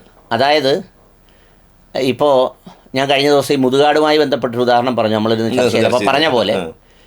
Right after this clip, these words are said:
Speaker 1: ഇതിനകത്തൊരു പ്രധാന പ്രശ്നമുള്ളത് എവിടെയാണെന്ന് വെച്ചാൽ, ഈ ഹൈന്ദവ മതവിശ്വാസത്തോടോ ആരാധനയോടോ പ്രാർത്ഥനയോടോ വിരോധം എന്ന് പറയുന്നത് കേരള സമൂഹത്തിൽ ആർക്കുമില്ല.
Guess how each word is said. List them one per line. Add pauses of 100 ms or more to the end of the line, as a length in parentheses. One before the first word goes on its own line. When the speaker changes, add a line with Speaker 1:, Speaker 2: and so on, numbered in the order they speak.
(320)
Speaker 1:
ഇതിനകത്തൊരു
പ്രധാന
പ്രശ്നമുള്ളത്
എവിടെയാണെന്ന്
വെച്ചാൽ, (1300)
ഈ
ഹൈന്ദവ
മതവിശ്വാസത്തോടോ
ആരാധനയോടോ
പ്രാർത്ഥനയോടോ (580)
വിരോധം
എന്ന്
പറയുന്നത്
കേരള
സമൂഹത്തിൽ (220)
ആർക്കുമില്ല.